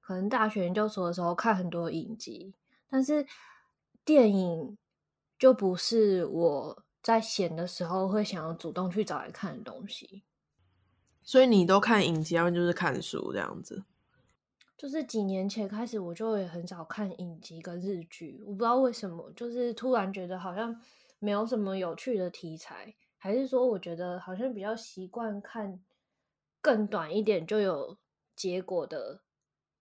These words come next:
Speaker 1: 东西。
Speaker 2: 哦，因为看书其实是最快的。
Speaker 1: 然后我上礼拜在跟我先生在讨论，他是很喜欢看动画，然后我就是很不喜欢看动画。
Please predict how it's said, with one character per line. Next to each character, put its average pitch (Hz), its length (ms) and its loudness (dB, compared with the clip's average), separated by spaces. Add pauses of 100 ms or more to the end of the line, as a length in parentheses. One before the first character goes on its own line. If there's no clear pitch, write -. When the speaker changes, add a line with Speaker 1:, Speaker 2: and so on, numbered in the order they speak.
Speaker 1:
东 165 260 -8
西。 185 460 -16 (520)
Speaker 2:
哦， 185 140 8
因 269 140 4
为 320 100 6
看 269 400 4
书 220 360 6
其 190 220 4
实 156 80 2
是 180 160 4
最 180 220 4
快 - 240 0 (140)
的。 - 80 -14 (480)
Speaker 1:
然 233 140 4
后 320 180 10
我 202 100 12
上 240 200 6
礼 202 40 6
拜 220 160 6
在 220 180 8
跟 202 100 2
我 190 280 0 (120)
先 180 160 -2
生 180 120 -2
在 180 140 -2
讨 180 240 -6
论， 165 300 0 (400)
他 277 320 8
是 285 100 6
很 208 240 2
喜 202 100 -6
欢 180 160 -6
看 185 220 -2
动 160 220 0
画， 156 420 -2
然 202 140 -2
后 285 100 10
我 196 120 10
就 208 200 2
是 233 320 2
很 165 280 -2
不 240 120 4
喜 214 160 -4
欢 160 180 -6
看 170 280 -8
动 160 180 -4
画。 - 320 -8